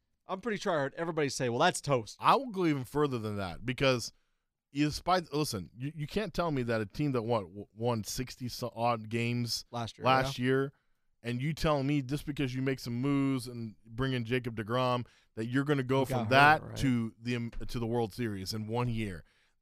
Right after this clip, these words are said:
Speaker 2: That wasn't, you weren't gonna make that big of a leap. What I thought was gonna happen was they were gonna make the playoffs. I said they're gonna make a
Speaker 1: Which
Speaker 2: wild
Speaker 1: I
Speaker 2: card.
Speaker 1: think would have, at that point, still been a,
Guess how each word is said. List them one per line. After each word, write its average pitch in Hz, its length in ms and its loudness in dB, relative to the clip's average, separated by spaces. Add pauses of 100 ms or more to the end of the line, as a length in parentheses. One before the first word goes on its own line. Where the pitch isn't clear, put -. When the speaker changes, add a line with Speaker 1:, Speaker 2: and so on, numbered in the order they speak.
Speaker 2:
That 147 220 4
wasn't, 151 320 0
you 151 160 0
weren't 175 240 2
gonna 151 140 2
make 131 240 0
that 131 200 6
big 120 140 0
of 113 100 -2
a 117 40 -2
leap. 117 200 2
What 123 140 2
I 170 160 10
thought 147 320 4
was 123 140 -2
gonna 120 140 -4
happen 117 300 2
was 117 220 -2 (300)
they 135 80 2
were 147 80 2
gonna 143 160 0
make 123 160 -2
the 98 80 -12
playoffs. 104 580 -6 (220)
I 127 80 0
said 127 160 -6
they're 110 100 -2
gonna 110 140 -4
make 135 180 0
a 135 60 -4
Speaker 1:
Which 131 140 8
Speaker 2:
wild 139 100 10
Speaker 1:
I 190 120 8
Speaker 2:
card. 147 240 6
Speaker 1:
think 147 80 4
would 139 100 4
have, 120 160 4
at 131 200 -4
that 139 240 0
point, 147 240 -4
still 135 340 0
been 117 220 0
a, 107 320 -2